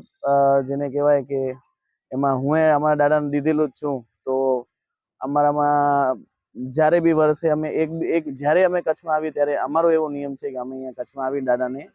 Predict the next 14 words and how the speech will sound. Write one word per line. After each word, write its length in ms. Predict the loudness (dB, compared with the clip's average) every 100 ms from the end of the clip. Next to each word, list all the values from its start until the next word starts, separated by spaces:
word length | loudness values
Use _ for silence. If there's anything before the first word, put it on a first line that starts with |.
| _ _ _ _ _ _ -6
માથું 240 | -4 -4
નમાવી 360 | -2 0 0 2
જઈએ 220 | 0 -2
છીએ 180 | -4 -6
અને 320 | -4 -6 -8 -12 _
પાછલા 360 | -4 0 2
લગભગ 340 | 2 2 0 0
જ્યારથી 400 | 0 0 0 -4
અમને 220 | -4 -6
શુદ્ધિ 380 | -8 -6 0 4
આવી 280 | 4 2 0
છે 240 | -6 -10 _ _ _ _ _ -4
કે 160 | -2
દાદા, 800 | 0 0 2 4 4 4 2 -2